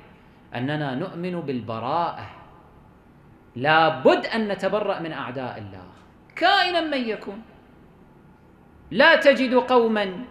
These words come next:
يوادون من حاد الله ورسوله، لا تجد قوما يؤمنون بالله واليوم الآخر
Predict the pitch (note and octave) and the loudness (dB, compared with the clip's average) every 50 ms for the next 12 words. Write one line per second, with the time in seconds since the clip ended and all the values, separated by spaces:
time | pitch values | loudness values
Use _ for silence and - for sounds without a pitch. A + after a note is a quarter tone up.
0 | - - - - F3+ G#3+ A3+ A3+ A3+ A3+ G#3+ G#3 G3 D3+ D3+ F3+ A#3 A3+ A3 G#3+ | -20 -20 -12 -4 4 6 8 8 10 8 8 6 4 2 -2 0 0 0 2 0
1 | G3+ G3 F#3 F3+ - - - F#3 F3+ E3+ D3 C3+ D#3+ D3+ D3 C#3+ D3 D3+ D3 C3 | 0 0 -2 -2 -4 -4 -2 -2 -2 -2 -2 -2 -2 -2 -2 -2 0 0 0 0
2 | B2+ B2+ B2+ B2 B2 A#2 A2+ - A#2+ A#2+ - - - E3+ A3+ A#3+ A#3 A3+ G3+ F#3+ | -2 -4 -4 -4 -4 -6 -8 -10 -16 -16 -18 -12 2 4 4 6 6 4 0 0
3 | F#3+ F#3 F#3 F#3 - F#3+ F#3 E3+ E3 D#3+ D3+ C#3+ D3 D3 D3 D3+ D3+ D#3 D#3 D3+ | 0 -2 -2 0 0 0 0 0 -2 -4 -6 -4 -6 -8 -6 -8 -8 -8 -6 -6
4 | C#3+ C3 B2+ C3 C3+ C#3 C3+ B2+ B2 B2+ B2 A#2+ A#2+ B2 B2 A#2+ A#2 A#2 A2+ - | -6 -6 -6 -4 -2 -2 -2 -2 -2 -4 -4 -4 -4 -4 -4 -4 -4 -8 -8 -6
5 | B2 - - - F3+ G#3 G#3 | -4 -4 -4 -4 -6 -8 -8